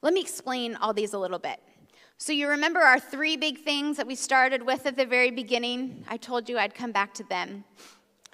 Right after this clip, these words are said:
They all connect to these questions that I've been pondering. Imagine that. The Lord <laughs> is creative in his way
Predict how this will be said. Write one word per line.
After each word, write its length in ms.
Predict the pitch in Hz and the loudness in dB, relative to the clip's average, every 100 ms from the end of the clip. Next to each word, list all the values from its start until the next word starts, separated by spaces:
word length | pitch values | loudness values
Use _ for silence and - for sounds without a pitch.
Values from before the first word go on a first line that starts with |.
| - _ _ _ | -20 _ _ _
They 160 | 311 320 | -2 0
all 420 | 302 392 403 427 | 2 4 4 4
connect 640 | 403 - 285 233 - - - | 2 -2 -2 -2 -4 -14 -12
to 100 | 240 | -10
these 240 | 208 196 | -8 -10
questions 600 | - 190 - - 165 175 | -4 -4 -2 -8 -10 -10
that 80 | 180 | -6
I've 200 | 175 170 | -6 -4
been 160 | 180 165 | -8 -10
pondering. 600 | - 165 190 269 370 415 - _ - - - | -10 -10 -8 -8 -8 -8 -14 _ -20 -20 -16
Imagine 440 | 254 269 269 233 | -12 -10 -10 -10
that. 220 | 180 - - | -6 -8 -8
The 80 | |
Lord 320 | 226 254 269 277 - - | -8 -6 -4 -4 -6 -10
<laughs> 200 | - - | -12 -8
is 300 | 285 - - | -8 -8 -18
creative 580 | - 285 240 226 233 214 | -12 -6 0 0 0 -4
in 80 | 214 | -6
his 240 | 226 214 | -8 -10
way 280 | 202 196 196 | -4 -2 -2